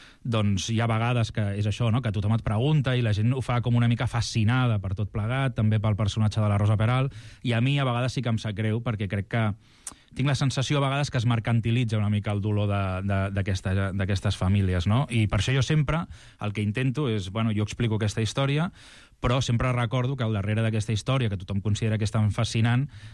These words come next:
hi ha un, un noi de trenta-vuit anys que van acabar amb la seva vida de forma cruel i injusta, i després hi havia un nen petit de dos anys que es va quedar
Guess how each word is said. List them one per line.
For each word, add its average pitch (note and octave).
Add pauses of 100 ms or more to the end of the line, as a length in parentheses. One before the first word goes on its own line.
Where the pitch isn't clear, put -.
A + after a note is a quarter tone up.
(120)
hi G#2+
ha G2+
un, G#2+
un A#2
noi B2
de G#2+
trenta-vuit G2+
anys A#2+
que -
van F#2+
acabar G2+
amb G#2
la -
seva G2+
vida A#2
de G2+
forma G#2
cruel G#2+
i G#2+
injusta, C3+ (420)
i B2+
després G#2
hi A#2+
havia G#2+
un A2+
nen A2
petit G#2+
de G2
dos G2+
anys B2
que F#2+
es F2+
va F#2
quedar F#2+